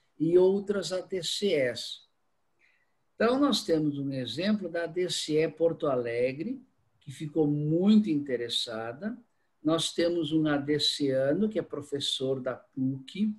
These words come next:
e quis fazer com que essa disciplina também fosse colocada na puc. Conversamos com o pessoal da administração,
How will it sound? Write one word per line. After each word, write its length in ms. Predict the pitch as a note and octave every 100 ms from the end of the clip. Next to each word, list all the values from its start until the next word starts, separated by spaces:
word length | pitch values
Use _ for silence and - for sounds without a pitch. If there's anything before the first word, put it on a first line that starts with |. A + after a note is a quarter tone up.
| _ _ _
e 140 | D#3+
quis 640 | D#3 - - G3+ B3 A3+ -
fazer 720 | - C#3 A#2+ A#2 A#2+ C3 F#3 - _ _ _ _
com 240 | D3 D#3
que 240 | D3+ D#3+ D3+
essa 340 | D#3+ - D#3+
disciplina 720 | D3 C#3+ - C3+ - D#3 E3+
também 380 | - D3 D#3 G#3+
fosse 420 | G#3+ D#3+ D3+ E3
colocada 640 | - E3 E3+ D#3+ D3 C#3+ D3+
na 160 | F#3
puc. 400 | F#3+ D3+ C#3 - - _ _ _ _ _
Conversamos 640 | C#4 C#4 G#3 - E3+ D#3+ -
com 180 | D3+
o 80 | D3
pessoal 760 | D3 D3+ - D3 D3 C#3+ - - _ _
da 280 | C#3 D3 D3+
administração, 1400 | D3+ C#3+ D3 D3 D3+ C#3+ - B2+ - - B2+ D3 C#4+